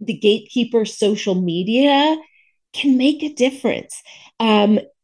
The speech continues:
people will, you know, some of these agents have Substacks that you can subscribe to. They're out there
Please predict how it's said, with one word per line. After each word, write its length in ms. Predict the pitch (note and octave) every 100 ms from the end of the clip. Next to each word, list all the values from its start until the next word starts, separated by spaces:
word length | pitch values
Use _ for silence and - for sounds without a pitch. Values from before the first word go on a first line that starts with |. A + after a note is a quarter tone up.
| _
people 520 | - D4+ D4 E4 E4 C4+
will, 200 | C#4 B3
you 160 | A#3+
know, 140 | - -
some 240 | - C4+ C#4+
of 80 |
these 260 | C4 B3 A3
agents 360 | A#3+ A#3+ B3+ A#3+
have 180 | G3 F3
Substacks 960 | - - F3 G3+ A#3 - C4 C4 C4+ -
that 100 | G#3
you 160 | G#3+
can 180 | G#3+ G#3
subscribe 880 | - F#3 - - - - G3+ B3 A3
to. 380 | - C#4 C4 C4 - - -
They're 480 | F#3+ A#3+ C4 C#4+ -
out 300 | A3 B3 C4
there 460 | C4+ B3 C4 C4 C4